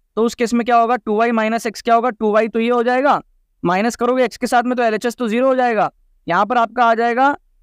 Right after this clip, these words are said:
आ, टू सी, टू सी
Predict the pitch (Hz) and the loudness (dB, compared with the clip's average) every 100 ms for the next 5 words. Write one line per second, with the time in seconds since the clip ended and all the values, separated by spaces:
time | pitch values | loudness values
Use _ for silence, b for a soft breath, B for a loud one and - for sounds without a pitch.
0 | _ - 180 190 190 - _ _ _ 240 | _ -2 2 4 2 -2 _ _ _ -4
1 | 254 - 269 294 339 _ _ _ _ _ | -2 -2 -2 0 -2 _ _ _ _ _
2 | - 233 254 - 269 294 | -4 0 0 0 0 0